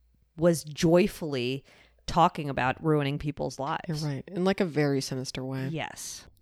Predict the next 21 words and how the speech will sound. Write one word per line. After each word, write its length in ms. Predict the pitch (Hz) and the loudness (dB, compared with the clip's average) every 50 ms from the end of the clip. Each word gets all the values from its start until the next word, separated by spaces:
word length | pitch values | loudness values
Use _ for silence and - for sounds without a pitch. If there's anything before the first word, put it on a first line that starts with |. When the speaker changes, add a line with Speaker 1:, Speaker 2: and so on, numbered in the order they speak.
| - - | -18 -12
Speaker 1:
So, 200 | - - - 359 | -4 2 4 4
I 120 | 208 185 208 | 4 4 4
mean, 160 | 214 208 202 | 2 2 4
that 120 | 202 196 | 6 6
was, 120 | 196 202 202 | 6 6 6
we 160 | 185 214 214 | 4 4 4
just 260 | 202 220 185 170 170 | 4 4 2 2 2
blew 480 | 160 151 147 151 156 160 165 165 175 175 | 2 2 2 2 2 2 2 2 0 0
right 220 | 160 160 156 - | 0 -2 -2 -4
through 240 | - - 165 160 160 | -6 -6 -4 -4 -4
Hunter 300 | 151 151 147 143 143 143 | -4 -6 -8 -8 -8 -8
Moore, 340 | 143 143 139 143 147 135 131 | -6 -4 -4 -2 -2 -2 -2
but 380 | 139 - 156 127 120 - - - - - - - _ _ _ _ _ _ _ | 0 0 2 2 0 -2 -4 -10 -20 -20 -20 -20 _ _ _ _ _ _ _
yeah, 280 | - 156 151 135 127 131 | -2 0 0 0 0 -2
he 220 | - - - 262 | -4 -4 -2 0
just 220 | 233 302 330 - 370 | 2 2 2 2 2
is, 140 | 370 311 | 2 2
like, 160 | 339 311 285 - | 2 2 4 4
a 40 | |
naughty, 420 | 240 220 196 175 165 170 175 180 170 | 4 4 6 6 6 6 6 6 6
aughty, 720 | 147 156 156 165 160 160 160 160 156 156 151 151 147 131 | 6 6 6 6 6 4 4 4 4 2 2 2 0 -2